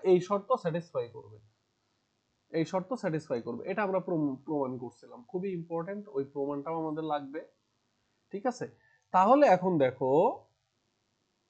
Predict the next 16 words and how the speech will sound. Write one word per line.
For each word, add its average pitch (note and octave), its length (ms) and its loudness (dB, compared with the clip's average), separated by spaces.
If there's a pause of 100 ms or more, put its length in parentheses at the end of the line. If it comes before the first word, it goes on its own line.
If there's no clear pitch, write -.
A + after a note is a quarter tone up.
(240)
যেহেতু E3+ 420 8 (100)
আমাদের G3 420 10 (800)
এখানে G3 300 4 (360)
এ G3 40 12 (260)
থেকে G#3+ 180 4 (100)
বি G3 80 4 (120)
পর্যন্ত F#3 300 4 (120)
কন্টিনিউয়াস, E3 540 2 (360)
অবিচ্ছিন্ন, F3+ 440 2 (100)
তাহলে E3+ 260 2
এদের F3 240 2
মাঝখানে F3+ 380 -6
আমি F3+ 160 -2
যদি F3+ 140 -2 (100)
যে D3 140 0
কোনো F#3 140 -6